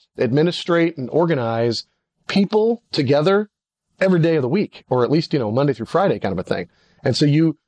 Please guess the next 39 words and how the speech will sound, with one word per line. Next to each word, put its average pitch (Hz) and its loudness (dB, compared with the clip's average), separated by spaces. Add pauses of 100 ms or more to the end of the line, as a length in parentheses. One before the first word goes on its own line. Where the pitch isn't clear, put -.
(240)
you 190 -2
immediately, 202 0
even 185 0
if 208 -2
you've 180 0
only 165 -2
got 135 -2 (160)
four 202 2
people 175 -2
in 147 -2
the 131 -4
ministry, 131 -2 (480)
you 147 -2
immediately 202 0
doubled 185 -2
or 139 0
tripled 113 -4 (120)
or 170 0
more 156 -2
the 147 0
amount 165 0
of 135 -6
services 185 -2
that 117 -4
you're 127 -2
doing, 110 -2
if 104 -4
you 113 2
will, 107 -2 (300)
<clears throat> 233 -6 (220)
where 139 0
you're 123 0
coordinating 147 0
people. 147 -4
So 143 -4
you've 123 -2
gotta 170 -2
have 139 0
others 120 -2